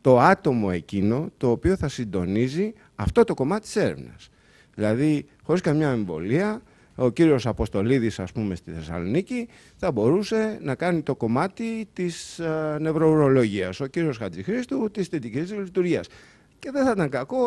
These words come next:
είμαι σίγουρος ότι υπάρχουν εξαιρετικά καλοί συνάδελφοι, να κάνουν και την ογκολογία και τη λυθίαση και όλα τα υπόλοιπα. Επομένως, κυρίως είναι θέμα ανθρώπων μέσα σε μια κλινική και,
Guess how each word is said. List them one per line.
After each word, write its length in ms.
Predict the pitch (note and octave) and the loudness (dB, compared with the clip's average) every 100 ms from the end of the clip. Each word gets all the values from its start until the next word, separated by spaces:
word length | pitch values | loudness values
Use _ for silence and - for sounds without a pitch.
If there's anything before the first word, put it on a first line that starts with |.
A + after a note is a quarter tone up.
| A#3 | 0
είμαι 160 | A#3 F3 | -2 0
σίγουρος 300 | G#3 F3+ D#3 | 2 2 2
ότι 160 | C#3 | -2
υπάρχουν 260 | C#3+ F3+ D#3 | 0 2 2
εξαιρετικά 460 | C#3+ D3 C3+ D3 F3+ | 0 -2 -2 -2 -2
καλοί 200 | B2+ F3+ | 0 0
συνάδελφοι, 520 | C#3 B2+ A#3 A#3+ A3+ | 0 -2 -2 -2 -4
να 120 | F#3 | -4
κάνουν 240 | G3 E3+ | -2 -2
και 120 | D3 C3 | -2 -4
την 160 | B2 | -2
ογκολογία 500 | G#2+ G2 F2 F2+ G3 | -2 -2 -4 -4 -4
και 120 | F#3+ | -4
τη 80 | D3 | -6
λυθίαση 300 | C#3 C#3 F#3 | -4 -4 -6
και 100 | E3 | -4
όλα 100 | C#3+ | -4
τα 140 | A#2+ G#2+ | -2 -6
υπόλοιπα. 380 | - F2 - - _ _ - - _ | -4 -8 -10 -16 _ _ -20 -20 _
Επομένως, 580 | B2 B2 C#3+ F3 F3+ D3 _ _ _ | -4 -2 2 2 2 -2 _ _ _
κυρίως 680 | - B2+ B2+ D3 A#3 G#3 E3+ | -4 0 2 2 2 0 0
είναι 200 | E3 B2+ | -2 -2
θέμα 400 | - D3 C3+ - | 2 2 2 -2
ανθρώπων 760 | A#2 A2 G#2+ D3 D3 - G#2 - | -4 -2 0 2 2 0 -2 -2
μέσα 320 | A#2 B2+ A#2+ | -4 -4 -4
σε 120 | G#2+ | -6
μια 200 | G#2 A2 | -4 -4
κλινική 760 | G#2+ G#2 E2+ D#2+ - A2+ C3+ B3+ _ _ - _ - | -4 -6 -6 -8 -8 -6 -6 -6 _ _ -20 _ -6
και, 240 | E3 E3+ | -4 -4